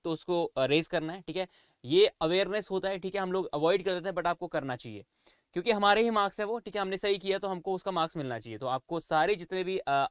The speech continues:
अप-, अ, क्वेश्चंस है, उसको सॉल्व करके चेक करना है, कहीं हमने गलती तो नहीं कर दी है फिर से, ठीक है। अब आगे गाइस, यहाँ पर थोड़ा डिस्कशन करेंगे। अब यहाँ पर बहुत सारा रिवीजन हुआ, that is, अ, अ, आंसर की आई, आंसर की रिवाइज हुई। अब उसके बाद क्या-क्या यहाँ पर इफेक्ट पड़ सकते हैं,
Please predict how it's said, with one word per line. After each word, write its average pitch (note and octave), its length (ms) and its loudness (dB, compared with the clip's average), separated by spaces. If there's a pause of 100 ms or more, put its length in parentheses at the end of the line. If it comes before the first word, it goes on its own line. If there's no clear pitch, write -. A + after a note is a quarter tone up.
अप-, C#3 140 -4 (140)
अ, C3+ 180 0 (180)
क्वेश्चंस D#3 300 -4
है, E3+ 60 0
उसको D#3+ 120 -8
सॉल्व D3+ 240 0
करके D3+ 200 -4
चेक C#3 220 -8
करना C3+ 200 -6
है, G3 80 -6 (440)
कहीं A3 220 6
हमने G#3+ 160 4
गलती D#3 260 4
तो C#3 80 0
नहीं A#2+ 120 -2
कर A2 120 -4
दी G#2 120 -10
है G2+ 100 -8
फिर A#2+ 140 -8
से, A2+ 140 -8
ठीक - 280 -8
है। E3+ 80 0 (400)
अब A#3 220 10
आगे A3 220 6
गाइस, B3 220 4
यहाँ A#3 140 4
पर A3 100 0
थोड़ा A#3 140 2
डिस्कशन G#3 400 -2
करेंगे। F#3+ 280 0
अब F#3+ 160 2
यहाँ F#3+ 200 0
पर F#3 100 -2
बहुत E3 260 -4
सारा F3+ 160 2
रिवीजन D#3+ 420 0
हुआ, D#3 240 4
that D3 180 -2
is, D#3 100 -6
अ, D#3 40 0
अ, B2 440 0 (160)
आंसर D3+ 300 0
की E3+ 160 -2
आई, C3+ 260 0
आंसर C#3 280 -4
की C#3+ 120 -10
रिवाइज C3+ 360 -2
हुई। D3+ 160 -2 (260)
अब A#3+ 100 4
उसके D4 200 2
बाद C#4 160 8
क्या-क्या A#3+ 340 4
यहाँ A#3 120 4
पर A3+ 100 2
इफेक्ट A3+ 220 -4
पड़ G#3+ 120 -2
सकते G3+ 240 -4
हैं, A3 120 0